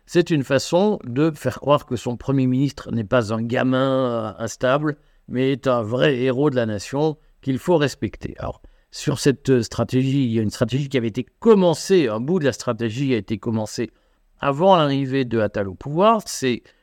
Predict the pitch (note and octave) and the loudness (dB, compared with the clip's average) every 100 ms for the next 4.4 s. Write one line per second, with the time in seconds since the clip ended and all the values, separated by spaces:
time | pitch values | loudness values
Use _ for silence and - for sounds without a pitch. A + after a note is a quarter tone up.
0 | _ - B2 A#2+ A#2 G#2+ G#2+ A2 G2 A#2+ | _ -6 -2 0 0 -2 -6 -8 -6 -4
1 | A#2+ C3 D#3 - G#3 F#3+ E3+ - D3 - | -2 2 2 2 2 4 2 0 -4 -2
2 | E3+ D#3+ C#3 B2+ B2+ - B2 B2+ - A#2+ | 0 2 0 -4 -6 -8 -10 -10 -4 -2
3 | B2+ B2+ - C3 - - E3 D#3+ D#3 D#3 | 0 -2 -4 -10 -8 0 2 4 2 2
4 | D3+ D3 D#3 B2+ | 0 2 2 0